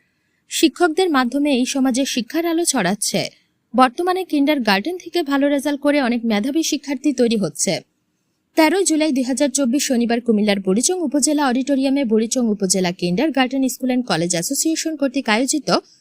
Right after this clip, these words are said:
শিক্ষক সম্মেলন ও সংবর্ধনা অনুষ্ঠানে সংবর্ধিত প্রধান অতিথির বক্তব্যে তিনি এসব কথা বলেছেন।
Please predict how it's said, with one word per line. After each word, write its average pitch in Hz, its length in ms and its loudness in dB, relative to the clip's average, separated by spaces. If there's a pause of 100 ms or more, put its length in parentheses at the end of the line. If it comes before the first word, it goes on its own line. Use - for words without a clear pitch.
(160)
শিক্ষক 285 420 2
সম্মেলন 277 440 -2
ও 294 60 -2
সংবর্ধনা 190 680 0
অনুষ্ঠানে 175 580 -4 (280)
সংবর্ধিত 294 600 0
প্রধান 269 380 0
অতিথির 262 380 -2
বক্তব্যে 285 420 0
তিনি 302 260 0
এসব 277 260 -4
কথা 302 220 -4
বলেছেন। 190 520 0